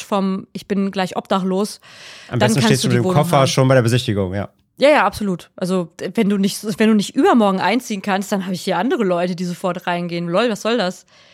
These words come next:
Speaker 1: Ja, genau so ist das. Ihr kauft die Katze im Sack, so ihr fangt nächste Woche damit an, ob ihr genug Personal habt oder nicht,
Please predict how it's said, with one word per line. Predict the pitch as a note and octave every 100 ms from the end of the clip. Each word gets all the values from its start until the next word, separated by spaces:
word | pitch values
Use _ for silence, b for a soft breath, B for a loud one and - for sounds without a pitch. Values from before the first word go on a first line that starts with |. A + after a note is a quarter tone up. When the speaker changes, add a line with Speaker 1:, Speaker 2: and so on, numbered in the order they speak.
| b b b b
Speaker 1:
Ja, | F#3+ F#3 - _ _ _ _ _ _ _
genau | G#3 G#3 G#3+
so | G#3
ist | F#3 -
das. | F3+ - _ _ _ _ _ _ _ _ _
Ihr | A3
kauft | A#3 A#3+ B3
die |
Katze | - A#3+ A#3
im | A3
Sack, | G3 A#3+ -
so | B3+
ihr | G#3+ G#3
fangt | - A3 A3
nächste | A#3 A#3+ G#3+
Woche | A3 G#3
damit | G#3 G3+
an, | - A#3 C4+
ob | - G#3+
ihr | A3
genug | G#3+ G#3+ G#3+
Personal | - G#3 G3 G#3
habt | G#3
oder | G3+
nicht, | G#3 B3